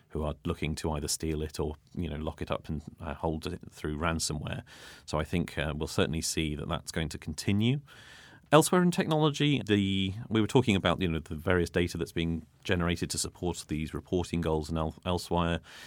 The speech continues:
Uh, there, we're currently producing somewhere on the order of two hundred quintillion bytes of data each day,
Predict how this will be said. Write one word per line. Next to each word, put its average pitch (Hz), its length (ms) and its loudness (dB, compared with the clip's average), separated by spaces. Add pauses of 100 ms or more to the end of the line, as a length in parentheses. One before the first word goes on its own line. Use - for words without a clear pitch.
(200)
Uh, 76 140 -2
there, 82 260 0
we're 87 140 2
currently 92 280 4
producing 92 420 0
somewhere 90 280 2
on 85 140 0
the 82 140 0
order 85 200 0
of 82 140 -4
two 90 180 0
hundred 87 300 0
quintillion 85 680 0
bytes - 420 -2
of 82 120 -4
data 87 360 0
each - 260 -8
day, 87 360 0